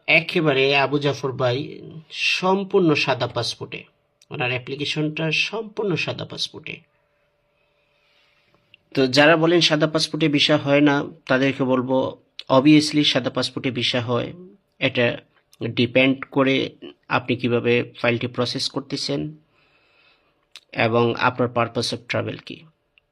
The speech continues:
তো সবাই যে পাবে এমন না, চেষ্টা করুন, ইনশাল্লাহ সফলতা একদিন আসবেই।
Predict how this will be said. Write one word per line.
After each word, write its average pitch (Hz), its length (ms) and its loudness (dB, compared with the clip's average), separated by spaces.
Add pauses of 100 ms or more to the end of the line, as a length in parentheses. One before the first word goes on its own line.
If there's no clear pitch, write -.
(380)
তো 127 80 2
সবাই 143 320 6
যে 156 120 2
পাবে 147 300 4
এমন 135 220 4
না, 165 360 2 (460)
চেষ্টা - 320 4
করুন, 147 560 2 (160)
ইনশাল্লাহ 131 600 2
সফলতা 123 540 -2
একদিন 117 300 -4
আসবেই। 120 520 -6